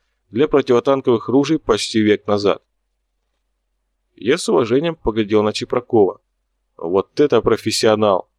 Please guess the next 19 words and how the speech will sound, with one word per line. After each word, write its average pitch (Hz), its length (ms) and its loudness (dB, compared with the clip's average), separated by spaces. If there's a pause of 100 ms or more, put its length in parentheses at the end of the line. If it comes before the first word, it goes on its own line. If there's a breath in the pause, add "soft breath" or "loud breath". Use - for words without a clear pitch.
(200)
настоящий 101 760 0
разведчик. 98 580 0 (500)
Регулярно 117 540 2
читает 120 400 2
журнал 113 360 2
«Военные 104 340 2
знания», 123 500 -2 (320)
вместо 123 360 -2
того, 120 220 2
чтобы 104 300 -2
синячить. 104 640 -4 (1500)
«А 98 160 -6
что 185 260 -2
значит 165 420 -4
антиматериальное?» — 151 1000 -2 (300)
полюбопытствовал 110 680 0
подошедший 110 560 -4
рядовой 113 320 2
Герсёнок. 110 560 -2